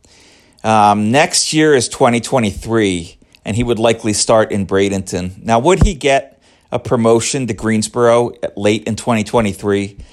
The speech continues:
There's a good chance of that if he does a good job. But he is a high school kid. Um, so in twenty twenty-four, he's still gonna be in Greensboro at some point.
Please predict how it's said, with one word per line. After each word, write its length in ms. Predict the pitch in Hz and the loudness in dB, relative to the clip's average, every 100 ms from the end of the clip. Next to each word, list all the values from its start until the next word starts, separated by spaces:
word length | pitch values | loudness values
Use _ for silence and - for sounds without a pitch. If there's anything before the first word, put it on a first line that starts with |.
| - - - _ | -20 -20 -20 _
There's 200 | 180 208 | 2 2
a 60 | 180 | 2
good 200 | 175 160 | 0 0
chance 380 | - 120 110 110 | 2 0 2 0
of 80 | |
that 380 | 95 85 - _ _ | 0 0 -2 _ _
if 100 | 107 | -8
he 80 | 107 | -2
does 240 | 107 98 | 0 0
a 60 | 98 | 0
good 180 | 101 92 | -2 -2
job. 460 | 92 90 87 85 _ _ _ _ _ _ _ _ _ - | 0 2 2 -2 _ _ _ _ _ _ _ _ _ -4
But 120 | 143 | 0
he 100 | 160 | 4
is 100 | 208 | 4
a 80 | 160 | 2
high 160 | 110 107 | 2 2
school 320 | - 101 90 | 0 -2 -4
kid. 380 | - 85 - - - _ _ _ _ _ _ _ | -4 -6 -6 -12 -20 _ _ _ _ _ _ _
Um, 380 | 123 113 110 107 | 2 4 4 2
so 240 | - 135 | 2 2
in 100 | 120 | 2
twenty 300 | 117 190 190 | 0 0 0
twenty-four, 720 | 170 170 123 - 156 147 117 | 0 0 0 -2 2 4 2
he's 180 | 107 113 | 2 -2
still 220 | - 208 | 2 2
gonna 180 | 170 135 | 2 0
be 180 | 113 127 | 0 0
in 80 | 101 | 0
Greensboro 640 | 101 104 101 - 95 90 | -2 -2 -2 -2 0 0
at 140 | 80 | 0
some 200 | - 85 | -2 -2
point. 380 | 78 85 80 - | -4 -8 -8 -12